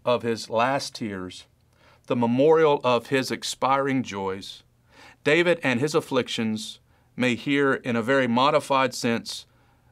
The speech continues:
uh, afflictions may hear in a very modified sense, but as the star is concealed by the light of the sun, who sees Jesus will probably neither see David nor care to see David. We should reverently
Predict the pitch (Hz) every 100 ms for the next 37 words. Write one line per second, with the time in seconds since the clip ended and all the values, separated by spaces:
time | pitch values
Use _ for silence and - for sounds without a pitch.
0 | - 107 101 - - 139 123 120 110 135
1 | 110 135 123 - - 127 113 127 120 139
2 | 143 127 120 - 117 107 - 120 - 123
3 | 117 117 113 - 139 156 151 135 - 117
4 | 107 - 135 131 117 117 107 110 123 135
5 | 127 123 - 107 98 104 - _ - -
6 | - 117 - 135 127 110 135 131 113 104
7 | - 110 - 151 160 139 120 143 135 117
8 | - 120 107 123 131 123 117 120 117 -
9 | 117 110 110 - 113 98 87 - - _
10 | _ _ _ _ _ _ - - - 139
11 | 139 139 120 107 127 156 170 143 151 147